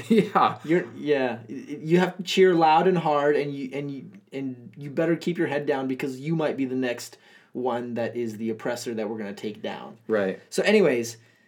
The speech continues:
Speaker 2: um, it's important to have this perspective to see, to look at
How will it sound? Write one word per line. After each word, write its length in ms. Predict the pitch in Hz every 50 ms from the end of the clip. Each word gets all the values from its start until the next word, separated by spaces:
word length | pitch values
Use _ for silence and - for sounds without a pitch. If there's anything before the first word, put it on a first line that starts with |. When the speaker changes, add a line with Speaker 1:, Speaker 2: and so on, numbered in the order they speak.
| _ _ _ _ _ -
Speaker 2:
um, 540 | 139 147 147 143 135 120 110 101 95 98 - _ _ _ _ _ _ _ _ _ _ _ _ - -
it's 160 | - 156 - 196
important 360 | 190 175 226 240 - 403 -
to 40 | 262
have 220 | 185 185 180 170
this 120 | 170 165 165
perspective 680 | - 156 139 - - 156 151 151 151 - 143 120 104 -
to 100 | - -
see, 380 | - - - - - 175 175 -
to 140 | - - 160
look 380 | 139 135 156 185 185 - - - -
at 180 | 139 139 -